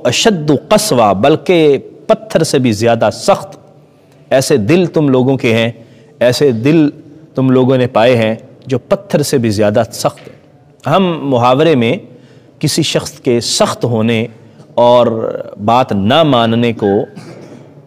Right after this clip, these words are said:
पत्थर दिल से तशबीह देते हैं। हम कहते हैं, "यार, ये पत्थर दिल आदमी है,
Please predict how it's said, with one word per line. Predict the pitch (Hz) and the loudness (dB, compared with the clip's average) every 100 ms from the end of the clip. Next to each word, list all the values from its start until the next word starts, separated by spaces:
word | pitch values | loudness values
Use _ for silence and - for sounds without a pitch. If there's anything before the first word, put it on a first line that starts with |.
| _ | _
पत्थर | 202 - 208 156 | -4 -2 -2 2
दिल | 156 147 | 2 0
से | 143 | -2
तशबीह | 151 - 135 113 | -4 -2 0 0
देते | 95 98 | -2 -6
हैं। | 90 - - | -12 -10 -6
हम | 120 | -2
कहते | 135 - | -2 -2
हैं, | 147 | -2
"यार, | 135 120 127 | 2 2 0
ये | 131 | -2
पत्थर | 127 - 151 | -4 -6 -4
दिल | 120 120 | 0 2
आदमी | 98 95 123 | 0 0 -2
है, | 104 | -4